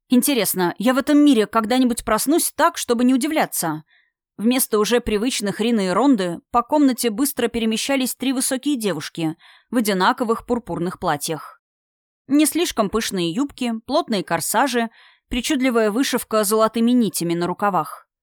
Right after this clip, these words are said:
У всех трёх волосы собраны в объёмный пучок, украшенный какими-то милыми цветочками. Софи на моём месте сейчас бы подпрыгнула от радости.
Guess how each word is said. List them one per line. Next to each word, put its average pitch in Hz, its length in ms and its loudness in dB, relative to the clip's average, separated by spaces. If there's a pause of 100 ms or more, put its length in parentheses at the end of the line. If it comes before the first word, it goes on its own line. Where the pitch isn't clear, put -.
(220)
У 262 100 -2
всех - 320 -2
трёх 294 340 0
волосы 233 440 0
собраны 240 460 0
в 226 60 4
объёмный 254 380 2
пучок, - 500 -6 (380)
украшенный 254 600 0
какими-то 240 640 0
милыми 175 320 0
цветочками. 160 840 -4 (220)
Софи 277 440 0
на 302 100 6
моём 285 300 6
месте 277 420 2
сейчас 262 440 -2
бы 254 140 -2
подпрыгнула 247 680 0
от 170 100 -4
радости. 160 640 -4